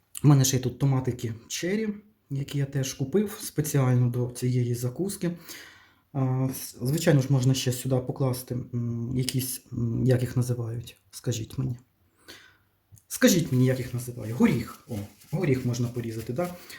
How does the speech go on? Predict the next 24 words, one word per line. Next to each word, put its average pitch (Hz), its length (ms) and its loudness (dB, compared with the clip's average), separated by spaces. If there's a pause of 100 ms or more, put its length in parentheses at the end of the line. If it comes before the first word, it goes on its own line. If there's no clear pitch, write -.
Теж 123 220 0
буде 117 280 -4 (140)
дуже 120 240 0
цікава 113 440 -6
закуска. 117 500 -6 (200)
Ну, 220 160 8
м, 170 180 2
це 196 140 4
можна 170 240 2
бути, 147 260 -4 (180)
це, 180 260 0 (120)
м, 143 220 4
це - 200 -2
можна 143 400 0
зробити, 147 600 4
звичайно 131 440 -2
ж, 113 160 -6
більше. 170 480 -2 (520)
Ось. 110 340 -10 (280)
Але 175 420 -4 (280)
для 135 240 2
мене 151 260 4
досить 131 380 -2
цього. 151 480 -2